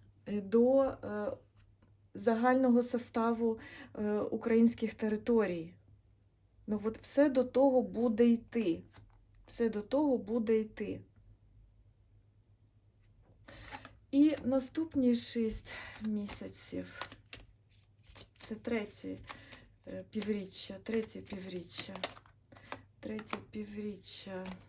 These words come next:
Дивіться, тут мова говорить про те, що,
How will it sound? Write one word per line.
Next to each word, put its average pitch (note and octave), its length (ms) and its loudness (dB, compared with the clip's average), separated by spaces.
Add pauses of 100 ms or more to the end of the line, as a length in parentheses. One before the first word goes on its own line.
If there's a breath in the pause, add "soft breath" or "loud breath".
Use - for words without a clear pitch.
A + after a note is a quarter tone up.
(3250 loud breath)
Дивіться, A3 460 -2
тут C#4 220 -2
мова C4 280 2
говорить A3 540 -6
про G#3 160 -12
те, F#3+ 300 -10
що, F3+ 500 -8